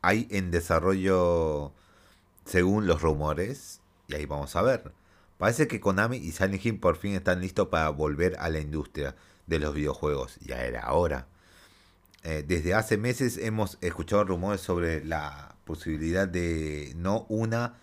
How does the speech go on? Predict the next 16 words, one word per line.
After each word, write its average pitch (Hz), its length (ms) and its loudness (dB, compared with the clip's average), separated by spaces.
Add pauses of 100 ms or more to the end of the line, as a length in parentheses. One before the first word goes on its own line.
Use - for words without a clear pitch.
sino 85 320 -2
varias 95 420 2
nuevas 95 360 0
entregas 87 460 -4
de 80 100 -2
la 76 80 -4
icónica 82 560 -2
serie 87 460 0
de 78 140 -2
terror. 80 440 -4 (640)
Sin 104 180 -4
embargo, 101 440 0
no 95 160 -2
fue 98 240 0
sino 95 420 -4
hasta 78 400 -4